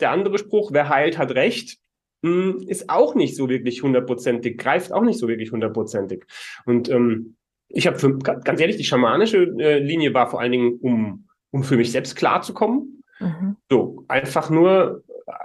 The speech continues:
Speaker 1: aus, aus, aus, aus der Not, aus der Ohnmacht, tatsächlich das, das grundlegendste Gefühl war tatsächlich, ähm, die Ohnmacht im Kontext eben, ähm, von der Geburt meines, meines Sohnes und dem, was uns da gesundheitlich so ein bisschen beschäftigt hat,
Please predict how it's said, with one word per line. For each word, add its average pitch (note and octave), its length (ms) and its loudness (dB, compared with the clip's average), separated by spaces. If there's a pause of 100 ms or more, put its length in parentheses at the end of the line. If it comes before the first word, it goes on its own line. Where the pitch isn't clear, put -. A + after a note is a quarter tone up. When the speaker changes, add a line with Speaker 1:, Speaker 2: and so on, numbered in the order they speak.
(180)
Speaker 1:
aus, C#3+ 280 0
aus, - 300 -2
aus, C3+ 340 -2
aus B2 120 0
der B2+ 120 4
Not, D3 220 6
aus D3 140 2
der - 140 2
Ohnmacht, G3+ 480 4 (100)
tatsächlich C#3+ 320 -2
das, - 220 -6
das A#2+ 200 -4
grundlegendste E3 640 2
Gefühl C#3 360 0
war C3+ 140 4
tatsächlich, C3+ 600 -4 (300)
ähm, A#2 360 4
die B2 120 0
Ohnmacht C#3 480 4
im B2 160 -2
Kontext C3 420 -2
eben, A#2 400 0 (460)
ähm, A#2 280 2
von A#2+ 160 0
der A2+ 100 0
Geburt B2 280 2
meines, A#2 380 -2 (280)
meines A#2 320 0
Sohnes E3+ 380 2
und C3+ 180 2
dem, B2+ 140 4
was A#2+ 160 0
uns B2 200 -4
da A#2+ 80 0
gesundheitlich D#3 600 -2
so F3 80 0
ein - 60 -4
bisschen F3+ 220 0
beschäftigt F#3+ 520 -4
hat, E3 140 -2